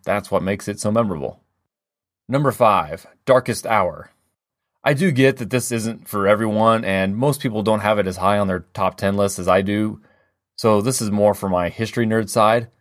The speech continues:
But it did earn a Best Picture nomination, which does mean enough voters actually considered it their favorite film of the year. If you don't know how Oscar voting works, you have to have a certain percentage of voters rank you as the best film of the year to even stay in the race.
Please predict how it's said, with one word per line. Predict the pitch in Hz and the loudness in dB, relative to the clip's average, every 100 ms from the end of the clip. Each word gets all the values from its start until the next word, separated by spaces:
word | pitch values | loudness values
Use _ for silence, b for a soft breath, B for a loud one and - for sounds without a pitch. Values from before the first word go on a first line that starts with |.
| _ _ _ _ _ _ | _ _ _ _ _ _
But | 208 151 123 - | 4 4 2 -4
it | 123 107 _ - | -8 -8 _ 0
did | 131 117 | 4 4
earn | 113 | 4
a | |
Best | 107 104 | 2 0
Picture | 185 180 | -2 0
nomination, | 113 98 98 95 95 113 113 | 0 2 0 -4 -4 -4 -2
which | 107 - - | -4 -6 -8
does | 92 107 98 | 2 2 4
mean | 107 104 | -2 0
enough | 107 95 | 0 0
voters | 90 123 104 104 98 | 2 2 2 0 0
actually | 101 - 107 98 | -2 -2 -4 -4
considered | 98 92 101 101 | -4 -4 -2 -2
it | 101 - | -4 0
their | 117 | 0
favorite | 107 113 135 101 - | 2 0 0 -2 -4
film | 98 92 | -2 -2
of | 90 | -4
the | 90 | -4
year. | 90 90 110 107 b b b _ _ | -4 -2 -2 -6 b b b _ _
If | - - | -16 -8
you | 98 92 - | -6 -6 -2
don't | 131 120 | 0 0
know | |
how | 98 95 90 | 2 2 2
Oscar | 85 110 120 | -2 -2 -2
voting | 107 113 107 | 0 0 2
works, | 107 107 - | 2 2 0
you | 101 | 0
have | - | 2
to | |
have | 90 87 | 0 0
a | 82 - b b | -2 -6 b b
certain | - 170 | 0 2
percentage | 135 123 135 123 101 | 0 0 0 2 0
of | 95 | 2
voters | 110 110 101 92 | 2 2 0 0
rank | 107 104 | -2 -2
you | 107 107 | -2 0
as | 95 95 92 | 2 0 -2
the | 87 | -2
best | 98 104 - | 0 0 -2
film | 101 | -2
of | 90 | -2
the | 90 | -4
year | 104 117 120 123 | 0 2 0 -2
to | - | -6
even | 107 95 | -4 -4
stay | 98 104 | -2 0
in | |
the | 92 | 0
race. | 92 107 120 - | 0 0 -2 -10